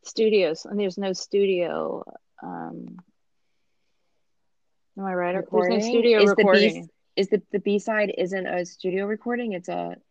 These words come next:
Speaker 2: live track?
Speaker 1: I
Speaker 2: You
Speaker 1: guess
Speaker 2: have
Speaker 1: it was. It says, "Party Girl was a tune we wrote and recorded in about forty minutes. We had no time left in the studio. We needed a B-side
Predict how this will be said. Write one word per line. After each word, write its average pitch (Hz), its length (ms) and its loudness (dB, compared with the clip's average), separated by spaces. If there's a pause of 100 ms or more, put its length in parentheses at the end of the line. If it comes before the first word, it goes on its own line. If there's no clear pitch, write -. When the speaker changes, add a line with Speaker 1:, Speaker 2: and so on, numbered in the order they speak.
(140)
Speaker 2:
live 175 260 -2
track? - 300 -8 (880)
Speaker 1:
I 247 140 4
Speaker 2:
You 240 60 0
Speaker 1:
guess 262 180 4
Speaker 2:
have - 80 6
Speaker 1:
it - 20 6
was. 247 300 4 (320)
It 254 160 2
says, 277 220 0
"Party 262 260 2
Girl 262 200 2
was 247 160 0
a 240 80 -4
tune 233 420 -8
we 220 140 -4
wrote 208 420 -4 (160)
and 208 120 -8
recorded 202 540 -2
in 196 80 -6
about 185 340 -6
forty 202 280 0
minutes. 180 440 -8 (300)
We 220 80 4
had 214 80 4
no 214 160 2
time 220 300 0
left 208 240 -2
in 208 80 -2
the 202 80 -6
studio. 196 460 0
We 185 180 -4
needed 190 280 -2
a 180 80 2
B-side 175 800 -2